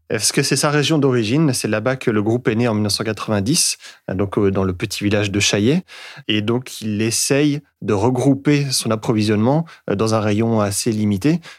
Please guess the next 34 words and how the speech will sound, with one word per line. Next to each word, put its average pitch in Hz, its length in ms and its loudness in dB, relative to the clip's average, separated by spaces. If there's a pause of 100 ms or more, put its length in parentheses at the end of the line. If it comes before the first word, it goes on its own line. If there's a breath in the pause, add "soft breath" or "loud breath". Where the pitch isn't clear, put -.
pour 107 140 0
limiter, 110 480 2
euh, 101 100 2
les 101 200 0
coûts 98 120 -10
de - 60 -6
transport, 143 560 0 (260 loud breath)
et 113 80 0
puis 147 140 -2
pour 135 180 0
recréer 135 460 0
une 131 120 0
filière 120 460 -2
locale, 120 500 0 (380 soft breath)
puisque - 320 -2
l'un 113 320 2
des 117 200 0
arguments 107 360 2
de 98 120 0
Duc, 139 200 0
c'est 104 220 -4
aussi 98 200 -4
de 110 120 0
dire 135 260 0
que - 100 -2
l'alimentation, 113 840 0
les 110 100 0
céréales 120 480 0
qui - 100 -10
serviront 104 420 2
à - 40 0
l'alimentation 98 640 -2
des 104 120 0
poulets, 131 360 0